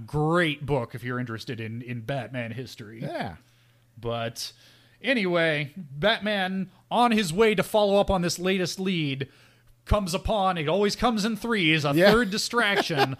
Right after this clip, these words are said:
Speaker 2: <laughs>
Speaker 1: a runaway cable car, which he has to stop,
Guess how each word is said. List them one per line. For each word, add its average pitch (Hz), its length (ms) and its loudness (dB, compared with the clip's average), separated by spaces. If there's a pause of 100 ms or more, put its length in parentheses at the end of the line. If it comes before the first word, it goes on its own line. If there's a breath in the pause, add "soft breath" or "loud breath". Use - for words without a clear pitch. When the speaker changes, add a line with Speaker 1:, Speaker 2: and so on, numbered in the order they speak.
(100)
Speaker 2:
<laughs> - 140 -6
Speaker 1:
a 165 160 6
runaway 240 540 4
cable 190 440 2
car, 127 380 0
which 135 180 -2
he 143 100 -2
has 127 220 -2
to 143 100 -4
stop, 110 540 -4